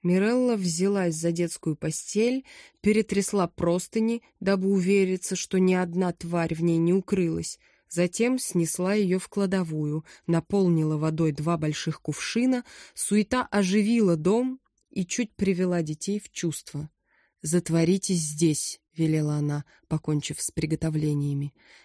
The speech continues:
«Воды и еды у вас вдоволь». Она сцепила им руки. «Вам повезло.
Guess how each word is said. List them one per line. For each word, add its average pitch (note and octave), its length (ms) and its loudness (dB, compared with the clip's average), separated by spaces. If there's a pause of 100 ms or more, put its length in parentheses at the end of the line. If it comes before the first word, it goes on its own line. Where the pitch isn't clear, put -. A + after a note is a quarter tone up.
(120)
«Воды G3 360 2
и F#3 60 6
еды E3+ 460 4
у B3 60 4
вас F#3+ 220 0
вдоволь». D3+ 600 -2 (760)
Она F#3 240 2
сцепила G3+ 580 -2
им F3 280 0
руки. C#3+ 440 -6 (680)
«Вам F#3 340 0
повезло. F3 680 0